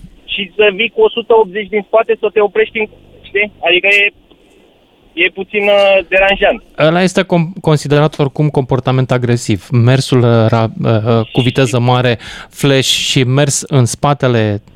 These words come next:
Speaker 2: mașinii foarte aproape, ăla e considerat
Speaker 1: Credeți
Speaker 2: comportament agresiv. S-a
Speaker 1: credeți
Speaker 2: mărit, din
Speaker 1: că o
Speaker 2: păcate,
Speaker 1: să
Speaker 2: amenda prea puțin,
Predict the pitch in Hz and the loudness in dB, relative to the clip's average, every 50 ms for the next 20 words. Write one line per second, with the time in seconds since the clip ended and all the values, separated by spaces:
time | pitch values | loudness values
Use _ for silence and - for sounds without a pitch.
0 | - - - 127 120 113 113 - - 131 123 113 - - 147 131 - - 120 110 | -12 -4 -2 0 2 2 2 2 2 2 2 2 0 0 -2 -2 -2 -2 -2 0
1 | - 120 110 110 - 156 165 170 165 160 160 - 143 135 139 139 147 160 - 147 | 0 -2 -2 0 0 2 2 2 2 2 0 0 0 0 0 0 0 0 0 0
2 | 139 127 135 131 - 135 135 135 131 131 135 123 123 120 110 - 131 117 - - | 0 0 -2 -2 0 0 0 0 0 -2 -2 -2 -2 -2 -2 0 -2 -2 -2 -6
3 | - - - - - - - - - - 185 160 165 175 180 190 226 220 233 208 | -14 -16 -14 -14 -14 -14 -14 -8 -4 0 0 2 2 2 2 2 2 0 0 0
4 | 190 208 190 - 202 202 - 196 185 185 190 202 196 208 196 - 208 208 202 - | 0 0 0 0 0 0 2 2 2 2 2 2 2 0 0 0 0 0 0 0
5 | 208 196 - - 196 175 135 | -2 -4 -2 0 -2 -2 -2